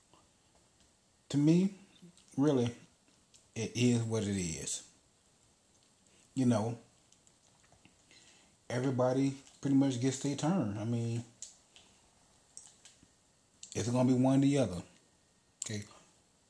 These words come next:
it wasn't gonna be, uh, that lady, whoever it was. It wasn't gonna be Kanye West. Um, and speaking of Kanye West, when I filled out that goddamn ballot,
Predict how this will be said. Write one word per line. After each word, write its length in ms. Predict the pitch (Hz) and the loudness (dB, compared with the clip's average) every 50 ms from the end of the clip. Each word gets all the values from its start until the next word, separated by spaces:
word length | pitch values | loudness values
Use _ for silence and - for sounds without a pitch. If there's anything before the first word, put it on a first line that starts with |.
| _ _ | _ _
it 60 | - 110 | -6 -4
wasn't 340 | 107 117 131 135 139 135 | 0 0 2 2 2 2
gonna 240 | 127 135 135 131 123 | 2 2 2 2 0
be, 340 | 123 131 127 123 127 127 123 120 - - _ _ _ _ _ _ _ | 0 0 0 0 -2 -2 -4 -8 -12 -20 _ _ _ _ _ _ _
uh, 180 | - 110 117 117 | -8 -6 -4 0
that 220 | 113 123 120 117 | 2 2 2 2
lady, 240 | 117 127 127 120 107 | 4 4 4 2 2
whoever 320 | 98 90 123 117 117 113 113 | -2 -2 -2 0 0 0 0
it 180 | 110 110 107 | 0 -2 -2
was. 600 | 104 104 101 101 98 98 98 95 92 - - - - - _ _ _ _ _ _ _ _ _ _ _ _ - _ _ _ _ _ | -2 -2 -4 -4 -4 -6 -6 -8 -10 -12 -14 -16 -18 -20 _ _ _ _ _ _ _ _ _ _ _ _ -20 _ _ _ _ _
It 80 | - 107 | -8 -4
wasn't 300 | 104 110 123 127 127 123 | 2 4 4 4 4 4
gonna 120 | 127 123 | 2 4
be 120 | 127 127 120 | 2 0 0
Kanye 380 | - - 120 117 120 123 123 | 0 0 0 2 2 2 2
West. 440 | 117 113 107 104 101 - - - - - _ _ _ _ _ _ _ _ _ _ _ _ _ _ _ _ _ _ _ _ _ _ _ _ _ _ _ - - _ _ _ _ _ _ - _ _ _ _ - - - | 0 0 -2 -4 -4 -6 -10 -12 -16 -20 _ _ _ _ _ _ _ _ _ _ _ _ _ _ _ _ _ _ _ _ _ _ _ _ _ _ _ -20 -20 _ _ _ _ _ _ -20 _ _ _ _ -16 -10 -6
Um, 540 | 110 110 110 104 98 95 90 90 87 98 - - _ - - - - _ _ _ _ _ _ _ _ _ _ _ _ _ _ _ _ _ _ - - - - - _ - | -6 -4 -2 -2 -2 -2 -4 -4 -6 -8 -12 -16 _ -20 -20 -20 -20 _ _ _ _ _ _ _ _ _ _ _ _ _ _ _ _ _ _ -18 -18 -18 -18 -20 _ -10
and 120 | - 104 | -8 -8
speaking 300 | - - - 160 147 131 | -6 -2 0 0 2 2
of 80 | 107 98 | 0 -2
Kanye 360 | - - 107 101 98 95 95 | -2 -4 -4 -2 -4 -4 -4
West, 420 | 95 98 95 90 - - - - - - - - _ _ _ _ _ _ _ _ _ _ _ _ _ - - - - _ _ _ _ _ _ _ _ _ _ _ _ _ | -6 -6 -6 -6 -8 -10 -12 -14 -16 -20 -20 -20 _ _ _ _ _ _ _ _ _ _ _ _ _ -20 -20 -20 -20 _ _ _ _ _ _ _ _ _ _ _ _ _
when 180 | - 113 120 135 | -4 -2 0 0
I 120 | 170 226 | 0 -2
filled 260 | 240 - - 160 123 | -2 0 0 0 2
out 120 | 120 110 101 | 0 0 -2
that 160 | 110 110 101 | -4 -4 -4
goddamn 420 | 104 104 98 98 98 101 98 95 | -4 -4 -4 -2 -4 -4 -4 -4
ballot, 340 | 92 92 101 92 85 85 - | -4 -4 -4 -6 -6 -8 -10